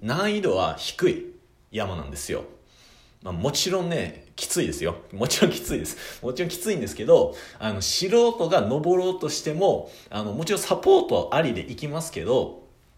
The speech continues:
あの、登れる確率っていうのは、えー、結構高い。そういう山でございます。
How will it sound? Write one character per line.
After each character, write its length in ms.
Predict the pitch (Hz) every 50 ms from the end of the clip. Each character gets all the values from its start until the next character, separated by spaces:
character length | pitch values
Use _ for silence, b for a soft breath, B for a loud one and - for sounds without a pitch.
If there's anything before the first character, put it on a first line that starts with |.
| _ _ _ _ _ _ _ _ _ -
あ 120 | 113 117 117
の、 140 | 113 110
登 340 | 104 113 156 170 180 185 180
れ 60 | 180
る 120 | 180 180 139
確 280 | - - 135 - 151
率 260 | 139 135 - - - 143
っ 40 |
て 200 | - - - 92
い 40 | 90
う 80 | 95 92
の 140 | 78 80 92
は、 280 | 107 101 82 - B B B B B B -
え 140 | - 95 90
ー、 60 | -
結 200 | - 196 190 -
構 100 | 95 -
高 340 | - - 104 98 - 113 87
い。 100 | - - - - - _ _ b b b b b b
そ 240 | - - - 165 175
う 60 | 175
い 80 | 180 165
う 40 | 143
山 280 | 123 127 135 123 98
で 80 | 80 80
ご 100 | 78 76
ざ 120 | 69 76
い 40 | 73
ま 100 | 73 69
す。 220 | 69 - - -